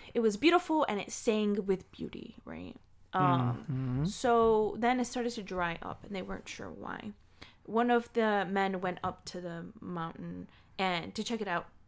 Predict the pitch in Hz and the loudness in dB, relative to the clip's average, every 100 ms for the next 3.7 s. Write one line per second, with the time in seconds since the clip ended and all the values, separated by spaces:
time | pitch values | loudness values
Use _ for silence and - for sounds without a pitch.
0 | - 220 196 - - 202 196 190 185 - | -10 -6 -6 -4 -4 -4 -4 -8 -8 -6
1 | 175 170 175 175 165 175 - 233 214 - | -4 -4 -6 -6 -4 -6 -6 -10 -10 -12
2 | 202 175 208 330 349 320 285 262 247 - | -4 0 6 6 6 2 0 2 2 0
3 | 185 175 - - - - | 0 -2 -4 -10 -14 -16